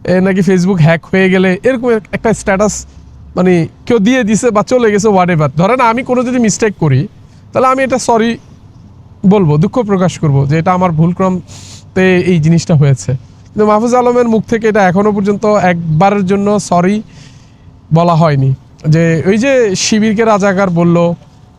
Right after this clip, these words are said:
তারপর কি জানি বলল, পাকিস্তানি হ্যান ত্যান। তো <clears throat> অনেকেই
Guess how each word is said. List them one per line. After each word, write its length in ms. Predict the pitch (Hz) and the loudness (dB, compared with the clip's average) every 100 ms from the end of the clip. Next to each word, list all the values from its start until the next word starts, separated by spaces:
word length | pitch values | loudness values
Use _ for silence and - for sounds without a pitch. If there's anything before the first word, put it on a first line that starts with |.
| - | -4
তারপর 640 | 165 175 160 170 165 165 156 - - - - - - | 0 0 0 0 2 0 -2 -12 -20 -20 -20 -20 -2
কি 100 | 220 | 0
জানি 220 | 240 240 | 2 2
বলল, 240 | 214 202 | 2 0
পাকিস্তানি 600 | 180 185 196 - 196 175 | 0 0 0 -2 0 2
হ্যান 240 | 170 175 160 | 2 0 0
ত্যান। 260 | 170 151 - - - - - - - - - - - - - | -2 -2 -6 -16 -20 -20 -20 -20 -20 -20 -20 -20 -20 -18 -2
তো 400 | 247 254 247 - - | 2 4 2 -2 -6
<clears throat> 240 | 180 190 180 | -2 0 0
অনেকেই 640 | 233 277 247 339 339 320 | -2 0 0 0 0 -2